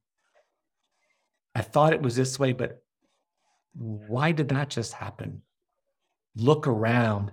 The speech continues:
There's so many places, if people can begin to engage with where what is being seen by them doesn't match what they thought it was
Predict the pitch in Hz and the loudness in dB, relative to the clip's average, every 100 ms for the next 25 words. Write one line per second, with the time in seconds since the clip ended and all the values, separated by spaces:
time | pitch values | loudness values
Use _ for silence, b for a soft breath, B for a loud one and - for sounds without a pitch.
0 | - 120 117 - - 143 147 143 139 - | -4 -2 0 -4 2 4 4 2 0 -2
1 | 117 113 - 104 - b b b - - | -2 -2 -4 -10 -14 b b b -6 -6
2 | - - 170 180 - 143 127 123 143 147 | -6 2 2 2 0 0 0 0 2 2
3 | 147 151 139 123 123 135 156 156 139 131 | 2 -4 0 0 2 2 2 2 -2 -4
4 | 123 117 117 - 117 135 135 131 139 135 | -2 -2 -2 -10 2 6 6 6 4 0
5 | - - 117 131 156 123 - - - 131 | -10 -8 0 0 0 -4 -4 -12 -6 2
6 | 127 117 - - 165 175 147 131 131 117 | 4 2 -2 0 4 6 6 4 4 0
7 | 107 127 120 117 117 123 139 - - 131 | 2 2 2 0 0 2 2 2 -2 -2
8 | 120 113 120 127 120 110 110 104 | 0 -2 0 0 0 -2 -6 -6